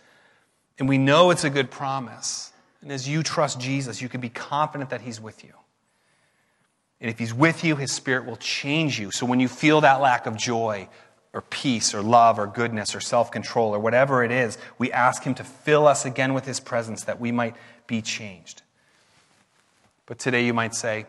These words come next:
I don't feel him. I don't experience him. I'm not sure he's always with me. I'm not sure if he's ever been with me. Perhaps today he's calling you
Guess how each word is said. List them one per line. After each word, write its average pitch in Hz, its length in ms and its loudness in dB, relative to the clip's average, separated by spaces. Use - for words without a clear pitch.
I 95 80 -10
don't 90 140 -10
feel 131 280 0
him. 135 220 -2
I 95 80 -4
don't 95 140 -4
experience 120 560 -4
him. 117 180 -2
I'm 113 100 4
not 123 260 4
sure 123 200 2
he's 113 220 0
always 113 280 6
with 117 180 0
me. 151 100 0
I'm 190 180 4
not 202 160 4
sure 165 180 0
if 156 60 -2
he's 170 160 -2
ever 180 240 2
been 123 360 -4
with 131 320 -6
me. 87 200 -20
Perhaps 131 340 6
today 131 160 4
he's 113 180 -2
calling 127 680 2
you 104 360 -4